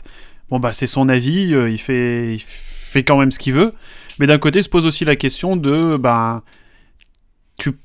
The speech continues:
tu viens de faire un sprint, du coup, tu t'alignes pas sur la poursuite, tu grilles un quota pour quelqu'un qui avait terminé, par exemple, soixante et unième, et que ça aurait été peut-être son rêve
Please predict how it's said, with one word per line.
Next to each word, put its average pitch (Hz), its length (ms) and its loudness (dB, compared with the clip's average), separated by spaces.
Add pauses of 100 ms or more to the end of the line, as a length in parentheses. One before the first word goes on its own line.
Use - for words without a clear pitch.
(120)
tu - 160 -10
viens 156 220 4
de 165 160 6
faire 151 160 4
un 143 100 6
sprint, 196 420 0
du 127 120 -2
coup, 180 300 -2
tu - 240 -12
t'alignes 131 280 4
pas 160 140 0
sur 165 100 -2
la 151 120 2
poursuite, 196 420 -4
tu 135 220 -6
grilles 139 300 -2
un 143 100 2
quota 143 280 -2
pour 147 160 -4
quelqu'un 127 380 0
qui - 180 -6
avait 117 180 -2
terminé, 123 360 0
par 123 100 0
exemple, 135 240 0
soixante 131 320 -2
et 120 40 -2
unième, 156 360 -2 (500)
et 131 140 4
que - 60 -4
ça - 140 -2
aurait 131 100 4
été 127 180 0
peut-être 131 220 0
son 123 160 -2
rêve 151 360 4